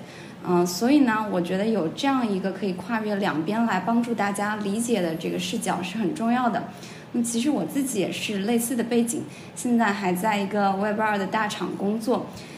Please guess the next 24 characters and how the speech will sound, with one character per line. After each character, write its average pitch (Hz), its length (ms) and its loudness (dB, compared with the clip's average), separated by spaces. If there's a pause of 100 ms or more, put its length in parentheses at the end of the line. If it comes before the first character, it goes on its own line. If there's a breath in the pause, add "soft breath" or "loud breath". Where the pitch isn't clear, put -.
但 233 140 2
是 233 200 -2
呢， 208 220 0
已 185 120 0
经 208 260 -2
把 202 240 0
非 240 260 -4
常 220 220 0
多 240 180 2
的 240 140 4
注 247 180 -4
意 240 120 2
力 240 200 2
都 202 220 0
已 196 60 0
经 175 180 2
放 202 160 -2
到 185 100 0
了 185 80 0
Web 202 220 2
三 226 300 2
领 180 240 2
域 185 80 2
了。 170 160 2